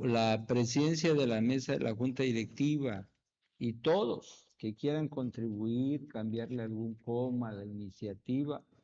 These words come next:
tenemos una tarea importantísima. Y sobre todo porque hoy, en este congreso, existen veinticinco compañeras, y yo le decía yo,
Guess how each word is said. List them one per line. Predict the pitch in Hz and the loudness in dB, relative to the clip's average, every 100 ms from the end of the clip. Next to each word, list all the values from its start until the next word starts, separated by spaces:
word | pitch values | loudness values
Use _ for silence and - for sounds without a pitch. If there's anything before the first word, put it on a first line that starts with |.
| _ _ _ _ | _ _ _ _
tenemos | - 120 131 156 156 147 151 156 | -2 2 4 4 2 0 -4 -4
una | 143 151 147 | -2 0 0
tarea | 147 117 123 131 | 0 0 2 4
importantísima. | 131 123 117 113 110 107 107 98 - 120 - 117 101 - _ _ _ _ _ _ | 4 2 0 -2 -2 -4 -6 -4 -2 -2 -2 -6 -6 -10 _ _ _ _ _ _
Y | 127 | -2
sobre | 123 131 135 | 0 2 2
todo | 131 180 190 180 | 2 4 4 2
porque | 170 143 135 139 | 2 0 2 2
hoy, | 139 151 165 180 190 - - _ _ | 4 6 6 6 2 -4 -14 _ _
en | 110 123 | 0 4
este | 147 156 165 156 | 4 2 -2 2
congreso, | 151 151 160 156 - 156 - _ _ _ _ _ | 2 4 6 4 2 -2 -2 _ _ _ _ _
existen | 123 117 165 165 - 160 135 | 0 2 0 0 2 4 6
veinticinco | 131 123 135 127 170 160 156 | 4 4 0 2 2 2 0
compañeras, | 139 135 127 131 147 170 123 101 | 0 0 2 2 2 2 0 0
y | |
yo | 120 | 0
le | 139 | 0
decía | 127 131 131 | 0 2 2
yo, | 131 139 | 2 0